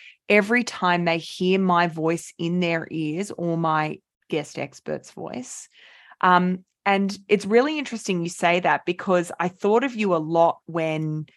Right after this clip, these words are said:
I started this podcast, because it was exactly that, prioritizing the stuff that I really loved, which was great conversations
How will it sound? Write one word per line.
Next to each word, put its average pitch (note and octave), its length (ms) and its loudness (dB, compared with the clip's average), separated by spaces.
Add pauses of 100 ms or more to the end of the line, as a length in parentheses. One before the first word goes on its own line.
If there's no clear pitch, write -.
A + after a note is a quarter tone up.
(960)
I E3+ 180 4
started G3 600 4
this F#3 180 -4
podcast, C#3 880 -6
because E3+ 960 0 (160)
it G3+ 80 0
was G3 160 2
exactly G3 500 0
that, D3 320 0 (100)
prioritizing F#3 880 2
the D#3+ 60 -10
stuff - 400 -2
that - 220 -6
I E3 240 4
really F3 340 2
loved, D3+ 320 0
which D3+ 160 -14
was D3+ 140 -8
great E3 420 0
conversations D#3+ 880 -4